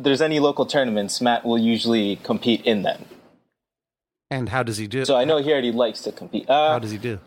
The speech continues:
Speaker 1: He, he wins some matches, and, uh, he's placed several times.
Speaker 2: Um, and, uh, Matthew, are you comfortable with that, uh, lackadaisical record?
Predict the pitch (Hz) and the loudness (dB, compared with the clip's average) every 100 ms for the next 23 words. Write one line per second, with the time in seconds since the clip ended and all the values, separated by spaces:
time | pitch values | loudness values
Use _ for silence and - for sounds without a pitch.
0 | _ 220 240 262 240 175 - - _ _ | _ 2 2 4 0 -2 -14 -20 _ _
1 | _ _ _ _ _ _ 220 240 165 151 | _ _ _ _ _ _ 0 2 2 2
2 | 165 170 151 - - 165 139 131 - 151 | 2 -2 -2 -4 0 2 2 0 2 0
3 | 147 - - - - _ - 123 117 117 | 2 -2 -4 -10 -20 _ -2 2 2 4
4 | 117 113 113 113 147 - - 131 - - | 4 4 4 4 0 0 0 0 -2 -10
5 | - - - - 123 - - 104 107 - | -12 -18 -10 0 2 2 2 0 0 -4
6 | - - - _ _ _ _ _ _ _ | -8 -18 -20 _ _ _ _ _ _ _
7 | _ _ _ _ _ _ _ _ _ _ | _ _ _ _ _ _ _ _ _ _
8 | - 139 131 120 113 110 113 - _ _ | -8 -4 0 0 -2 -4 -6 -10 _ _
9 | - 123 123 120 131 123 139 120 117 113 | -10 -6 -6 -4 -6 -4 -4 -4 -4 -6
10 | 135 120 131 135 127 - 123 117 - 127 | -6 -6 -6 -6 -6 -4 -4 -4 -6 -6
11 | 120 120 _ _ _ _ _ _ _ _ | -4 -6 _ _ _ _ _ _ _ _
12 | _ _ _ 120 123 131 113 123 113 - | _ _ _ -6 -6 -4 -6 -4 -4 -6
13 | 127 113 123 - 156 | -6 -4 -4 -4 -8